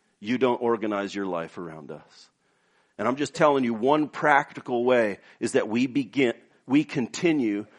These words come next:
to develop these intentional moments where I'm remembering you. I'm organizing my life around you. So, Father, we thank you for this opportunity to think about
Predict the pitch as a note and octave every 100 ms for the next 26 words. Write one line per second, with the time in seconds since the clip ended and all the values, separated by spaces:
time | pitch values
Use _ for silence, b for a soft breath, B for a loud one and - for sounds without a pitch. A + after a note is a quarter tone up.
0 | b C#3+ G#2+ A2+ G#2+ C#3+ A#2+ G#2+ - A#2+
1 | A#2+ G#2+ - D#3 D3+ D3 C3+ B2 C#3 A#2
2 | F2+ - A2 G2+ b - C#3 A2+ A2 C3
3 | A2 F#2+ E2+ F2 D#2+ _ C#3 B2+ - C#3
4 | C#3+ B2 A2 G2+ F#2+ G2 F#2+ F#2+ F#2 F#2
5 | F2 D#2+ - _ F2+ E2+ D#2 D#2 - _
6 | _ _ _ _ _ _ _ _ _ _
7 | _ _ _ _ _ _ _ _ _ _
8 | - D3 - C3 B2+ A#2+ A#2+ - C3+ C3+
9 | C3 A#2 A#2+ G#2+ - A#2+ A2+ A#2 C#3 A#2+
10 | A2 G#2+ - b b b - C3 - D3
11 | C#3 B2+ G#2 G2 G2